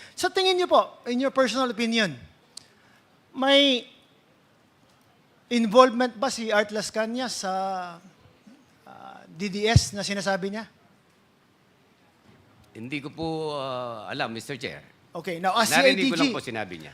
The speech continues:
Speaker 1: as C I D G chief na region, sa Region eleven, can you say for a fact na walang D D S na grupo na nag-ooperate in Davao City?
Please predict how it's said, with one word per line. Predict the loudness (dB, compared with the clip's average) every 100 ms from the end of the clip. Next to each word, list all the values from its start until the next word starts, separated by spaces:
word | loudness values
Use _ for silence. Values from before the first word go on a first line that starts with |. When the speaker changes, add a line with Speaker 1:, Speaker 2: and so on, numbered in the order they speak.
| -4
Speaker 1:
as | 0 0
C | 2
I | 4 6
D | 4
G | 2 0
chief | 2 2 0 -4 -20 _ -8
na | -4 0
region, | 0 -2 -6 -4
sa | -2
Region | 0 -2 -2
eleven, | 0 0 0 -2 -8 -14 _ _ _ _ -2
can | 2
you | 4 4
say | 4 2
for | 2
a | 2
fact | 8 6 6 -6 -20 _ _ _ _ _ _
na | 2 4
walang | 8 8 6 4
D | 0
D | 0 2
S | 2 0 -4
na | -4 -2 -2 -2 -2 -4 -8 -12 -18 -20 -20 _ _ _ _ _
grupo | -2 2 2 2 -4 -6 -20 -14
na | -6
nag-ooperate | -4 -2 -2 -2 0 0 0 -4 -8
in | -8
Davao | -8 -8
City? | -10 -12 -14